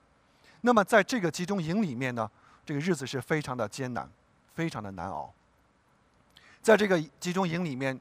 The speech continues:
有很多孩子跟他们的父母都失散了。那么Eric Liddell，他在这个集中营里面就继续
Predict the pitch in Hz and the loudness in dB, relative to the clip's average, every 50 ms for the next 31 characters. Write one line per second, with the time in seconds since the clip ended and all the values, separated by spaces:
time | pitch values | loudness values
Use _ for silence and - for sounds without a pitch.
0 | - _ 160 196 190 - 120 117 113 147 147 - - 104 101 117 - - 120 - | -6 _ -2 -2 0 -2 -6 -2 0 0 0 0 0 -2 -2 -2 -4 -6 -10 -12
1 | - _ _ _ _ _ _ - 160 151 151 147 127 120 113 - - 151 127 107 | -12 _ _ _ _ _ _ -4 -4 -2 -2 -2 -2 -4 -8 -8 -8 -10 -10 -10
2 | 95 - 117 117 - - - 110 - 131 92 82 - _ _ _ _ _ _ _ | -10 -8 -8 -8 -8 -8 -10 -6 -4 -4 -6 -6 -8 _ _ _ _ _ _ _
3 | _ _ _ _ _ _ _ _ - - - - - _ 247 233 202 170 147 - | _ _ _ _ _ _ _ _ -20 -20 -20 -20 -6 _ 2 6 6 6 6 4
4 | - _ _ _ _ _ _ _ 170 185 208 214 - 185 160 165 190 196 151 117 | 0 _ _ _ _ _ _ _ 6 6 6 6 4 0 -2 0 0 0 -2 -2
5 | - - _ _ - - - _ - 240 269 - 226 196 180 - 269 233 - - | -4 -8 _ _ -20 -20 -16 _ 8 8 8 10 8 4 4 4 0 -2 -2 0
6 | 190 175 160 - - 190 180 196 185 170 175 196 160 135 117 127 123 120 117 - | 2 2 2 2 -2 -4 -4 -2 -2 -2 -2 -4 -4 -4 -4 -6 -6 -6 -8 -12
7 | _ - 220 175 - - _ _ _ _ _ _ _ _ _ _ - 285 254 190 | _ -2 -2 -2 -2 -4 _ _ _ _ _ _ _ _ _ _ -4 -2 0 0
8 | 156 - - 151 131 | -2 -4 -6 -8 -10